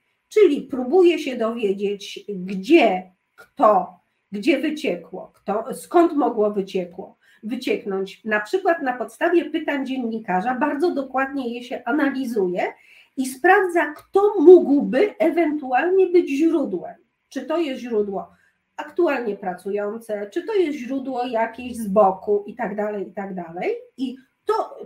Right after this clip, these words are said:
to takie nieodpowiadanie to jest czas na to, żeby spróbować tekst wysłać na Księżyc. Albo mało tego,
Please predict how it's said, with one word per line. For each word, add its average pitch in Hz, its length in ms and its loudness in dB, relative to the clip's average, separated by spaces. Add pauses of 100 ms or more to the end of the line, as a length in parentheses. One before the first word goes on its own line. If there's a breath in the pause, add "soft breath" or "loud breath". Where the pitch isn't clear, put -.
to 277 140 -4
takie 262 340 -4
nieodpowiadanie 285 840 -2
to 277 100 -8
jest 240 180 -8
czas 285 280 -8
na 226 180 -2
to, 440 320 -6 (300 loud breath)
żeby 349 300 0
spróbować 247 840 -2
tekst 339 400 -6
wysłać 320 460 -4
na 302 120 -6
Księżyc. - 720 -12 (560)
Albo 214 460 2
mało 269 360 2
tego, 190 460 -10